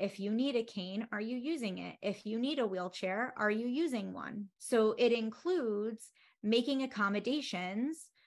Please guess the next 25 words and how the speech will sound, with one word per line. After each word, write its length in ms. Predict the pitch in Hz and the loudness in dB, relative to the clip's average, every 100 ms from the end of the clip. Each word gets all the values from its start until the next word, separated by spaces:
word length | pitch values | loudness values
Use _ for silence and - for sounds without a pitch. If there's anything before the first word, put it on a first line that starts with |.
| _ | _
for 720 | _ - 226 208 190 196 202 - | _ 2 4 6 4 2 0 2
our 220 | 202 196 | 4 6
physical 480 | 214 208 180 202 247 | 4 -2 -4 -2 -2
bodies 680 | 247 175 170 156 190 240 - - | 2 0 0 -2 -4 -4 -6 0
as 500 | 190 185 190 208 - | 2 2 0 -4 -2
is 200 | - 220 | 2 4
necessary 760 | 220 175 185 185 185 165 160 160 | 4 -2 -4 -6 -4 -4 -2 -4
to 160 | 220 233 | -4 -8
support 420 | 214 - 175 170 | -8 -4 -2 0
us 220 | 175 - | -4 -4
to 100 | 233 | -4
be 200 | 214 220 | -2 0
able 260 | 196 196 196 | -2 -2 -6
to 180 | - | -4
live 200 | 185 175 | -4 -2
our 180 | 180 185 | -2 -2
lives 540 | 180 175 180 196 233 - | -4 -4 -4 -4 -4 -2
with 140 | 196 | -2
as 140 | 202 | -2
much 280 | 190 175 175 _ | -2 -6 -8 _
ease 240 | 180 170 | -8 -6
as 140 | 185 185 | -8 -10
possible 760 | - 160 - 190 220 262 320 - - - _ | -10 -10 -8 -6 -2 -2 -4 -12 -20 -20 _
and 460 | 220 202 196 214 220 | 0 2 0 -2 -2
with 760 | 190 185 202 196 190 190 190 | -6 -2 4 6 6 6 2